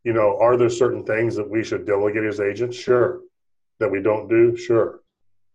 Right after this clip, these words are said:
And prospecting is not one of them, but I can make a very good mis-, I can make a very good case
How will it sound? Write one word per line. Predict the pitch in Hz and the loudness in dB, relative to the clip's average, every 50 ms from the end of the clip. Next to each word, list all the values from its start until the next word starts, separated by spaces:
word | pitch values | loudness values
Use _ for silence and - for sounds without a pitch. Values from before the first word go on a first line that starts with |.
| _ _ _ _ _ _ _ _ _ _ - - _ _ _ - | _ _ _ _ _ _ _ _ _ _ -20 -20 _ _ _ -6
And | 113 107 104 104 - | -2 0 0 0 2
prospecting | - 123 131 131 127 - - 123 110 - 120 110 | 2 2 2 0 0 -2 -2 -2 -2 0 -2 -2
is | 95 87 | -2 -2
not | 110 95 92 101 | -4 -4 -2 2
one | 113 127 127 110 | 2 4 4 4
of | 98 | 2
them, | 98 104 104 101 - _ _ _ _ _ _ _ _ _ _ _ _ _ | 0 -2 -4 -8 -12 _ _ _ _ _ _ _ _ _ _ _ _ _
but | 110 107 101 | -2 0 2
I | 107 110 | 2 2
can | 110 113 | 2 2
make | 113 113 107 113 | 2 2 2 2
a | 101 | 2
very | 101 113 113 113 107 | 2 4 4 4 2
good | 101 110 110 104 | 0 -2 -2 -2
mis-, | 104 101 87 - - - - - - | -2 -4 -8 -8 -12 -20 -10 -2 0
I | 110 | 0
can | 110 - 120 117 | 0 0 0 -2
make | 110 - | -2 -2
a | 104 | -4
very | 104 104 113 120 123 117 110 - | 0 2 2 4 4 4 2 2
good | 104 117 110 - - | 2 2 2 0 0
case | - 123 120 110 98 95 95 - - | -2 0 0 0 -2 -4 -6 -10 -14